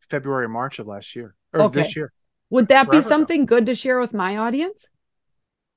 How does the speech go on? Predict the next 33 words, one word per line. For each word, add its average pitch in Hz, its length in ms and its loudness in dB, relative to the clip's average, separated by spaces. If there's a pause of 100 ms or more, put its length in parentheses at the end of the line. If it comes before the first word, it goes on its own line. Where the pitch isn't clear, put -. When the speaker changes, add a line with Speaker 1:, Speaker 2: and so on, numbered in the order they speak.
(1000)
Speaker 1:
I 143 80 -10
think 165 240 -6
so. 127 420 -6
There's 147 160 -4
a 143 60 -6
lot 139 220 -2
of 135 60 -8
good, 131 180 -10
just 226 200 -6
sign 226 160 2
up 226 140 0
and 185 80 -8
take 175 160 -4
a 190 40 -6
look. 202 200 -2
There's 180 160 0
a 185 80 -2
lot 156 260 2
of 165 80 -6
good 165 140 -10
stuff 143 260 -8
in 156 80 -10
there. 160 200 -6
They 135 160 -4
asked 143 220 -6
a 131 40 -12
lot 120 460 -4
of, 120 120 -10 (760)
and 165 140 -2
it's 156 180 -6
so, 165 800 0 (800)
the, 131 760 -6 (2000)
the, 135 120 -20